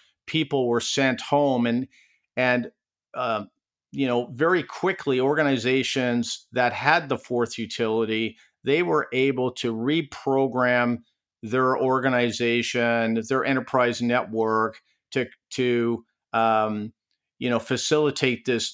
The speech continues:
this work from home. So programmability, um, is, is really what's driving this. And so what I would suggest for organizations today,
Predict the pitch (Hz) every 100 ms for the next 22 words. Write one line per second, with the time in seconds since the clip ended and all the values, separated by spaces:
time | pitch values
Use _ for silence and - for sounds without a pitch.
0 | - 127 117 117 117 123 - 117 110 120
1 | 123 107 101 135 120 - - 156 139 135
2 | 151 180 240 180 123 135 139 139 123 110
3 | 107 110 _ _ _ _ - 120 117 113
4 | 113 113 - 131 127 123 117 113 - -
5 | _ _ 127 123 113 131 170 185 151 -
6 | 107 107 107 120 123 135 127 107 98 95
7 | 113 120 117 - 135 131 127 - - _
8 | 135 165 240 240 160 - 123 - 135 131
9 | - - - 127 127 127 - 139 139 139
10 | 127 107 120 123 117 120 113 110 - _
11 | _ _ _ _ - 113 120 117 98 104
12 | 147